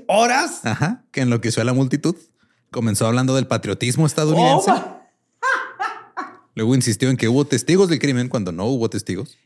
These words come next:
Speaker 1: Y el retorno del rey es la mejor película de Lord of the Rings. Les voy a decir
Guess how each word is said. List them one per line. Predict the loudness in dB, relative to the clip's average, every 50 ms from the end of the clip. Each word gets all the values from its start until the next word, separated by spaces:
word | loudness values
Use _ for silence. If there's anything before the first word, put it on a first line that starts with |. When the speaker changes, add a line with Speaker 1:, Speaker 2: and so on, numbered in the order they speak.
| _
Speaker 1:
Y | -6 -2 0 2
el | 2 2 2 0 0 -2 -2 -4 -10 -16 -20 _ _ _ _ _ _ -12
retorno | -8 -8 -8 -4 -2 0 2 2 4 4 2
del | 2 2 0
rey | -2 -2 0 0 0 0 0 -2 -2
es | -2 -2 -2 -2 -2
la | -2 -2 -2
mejor | -2 -4 -6 -4 -2 -2 -2 -2 -2
película | -2 -2 -2 -4 -4 -6 -6 -6 -4 -2 -2 -2 -2 -4 -6 -10 _ _ -12
de | -6 -2 0 2 2 2
Lord | 0 -2 -2 -2 -2
of | -4 -4 -4
the | -8
Rings. | -6 -6 -6 -2 -2 -2 -2 -2
Les | -2 -2 0 0
voy | 0 2 0
a | 0
decir | 0 -2 -4 -4